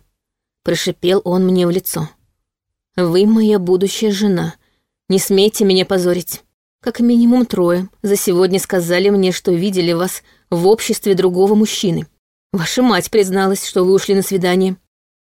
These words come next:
Вы и после этого продолжите мне лгать, что находились в институте?» Он сильнее сжал мой локоть. Узы ожили и змейкой потянулись по моей коже. «Рондар, отпусти меня!» яростно заявила я.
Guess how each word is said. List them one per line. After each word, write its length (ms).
Вы 240
и 40
после 360
этого 300
продолжите 560
мне 200
лгать, 380
что 220
находились 500
в 60
институте?» 560
Он 200
сильнее 580
сжал 280
мой 160
локоть. 480
Узы 380
ожили 400
и 120
змейкой 440
потянулись 500
по 80
моей 240
коже. 460
«Рондар, 540
отпусти 720
меня!» 400
яростно 500
заявила 400
я. 300